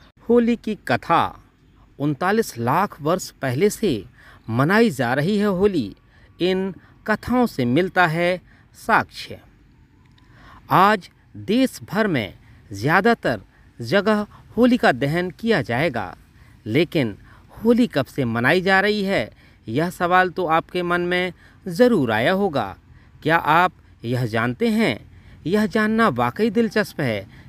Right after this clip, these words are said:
कि होली आज से उनतालीस लाख वर्ष पहले, यानी रामकृष्ण के काल से भी पहले, सतयुग से मनाई जा रही है। एक युग जिसके साथ प्रायः सब कुछ खत्म हो जाता है।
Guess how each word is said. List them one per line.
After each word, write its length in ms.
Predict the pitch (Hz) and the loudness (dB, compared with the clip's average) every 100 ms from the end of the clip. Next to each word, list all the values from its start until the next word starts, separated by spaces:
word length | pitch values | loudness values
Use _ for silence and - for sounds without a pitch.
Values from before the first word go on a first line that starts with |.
| - | -8
कि 120 | 131 | -4
होली 320 | 131 180 202 | 0 0 0
आज 300 | 208 139 175 | -2 -4 -6
से 220 | - - 214 | -6 -2 -2
उनतालीस 640 | 175 170 156 170 202 - | -2 -4 -4 -4 -4 -4
लाख 300 | 175 185 143 | -2 -2 -2
वर्ष 260 | 139 175 - | -2 -2 -2
पहले, 520 | - 156 202 151 98 - - - 127 | -2 2 4 2 0 -14 -20 -10 -4
यानी 380 | 143 214 220 | 0 2 2
रामकृष्ण 680 | 170 131 196 226 214 196 202 | 2 2 0 0 -4 -6 -6
के 160 | 175 202 | -4 -6
काल 340 | - 139 180 | -4 -2 -2
से 180 | - 214 | 0 0
भी 140 | 190 | 0
पहले, 480 | 214 190 196 202 110 - - - - | -2 -4 0 0 0 -6 -20 -20 -20
सतयुग 520 | - 220 214 214 262 | -8 -4 -2 0 0
से 160 | - 175 | 0 0
मनाई 340 | 123 113 170 | 0 2 0
जा 180 | 196 202 | 2 2
रही 240 | 196 175 123 | 2 0 -2
है। 240 | 98 - - - - - - - - - | -6 -12 -20 -20 -20 -20 -20 -20 -18 0
एक 340 | 185 240 - | 2 2 0
युग 320 | 170 226 180 - - - 120 | -2 -2 -2 -14 -20 -20 -4
जिसके 340 | 190 - 156 | -4 0 -4
साथ 360 | - 165 180 196 - - - - | 0 2 2 0 -6 -20 -20 -4
प्रायः 420 | 220 208 123 110 - - - - - | 0 2 0 -4 -14 -20 -20 -14 -4
सब 180 | 240 - | -2 0
कुछ 200 | 240 - | -2 -2
खत्म 320 | - 220 175 | -2 -2 0
हो 140 | 139 | 0
जाता 280 | 139 170 170 | 2 2 0
है। 300 | 117 104 90 | -4 -6 -12